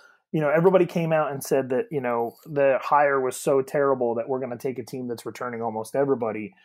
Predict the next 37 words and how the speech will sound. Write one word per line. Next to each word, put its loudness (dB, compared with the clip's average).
and -6
we're -2
gonna -6
say -4
they're -4
gonna -8
finish -12
last -6
in -14
the -14
Pac-twelve -14
South, -16
which -6
got 2
a -2
pretty 0
big -2
laugh -2
from -10
anybody -8
who -8
pays 2
attention, -2
'cause 0
what 0
you're 0
saying -2
is -4
Herm 0
would -4
literally 2
come -8
in -6
and -8
destroy -6
the -10
team. -20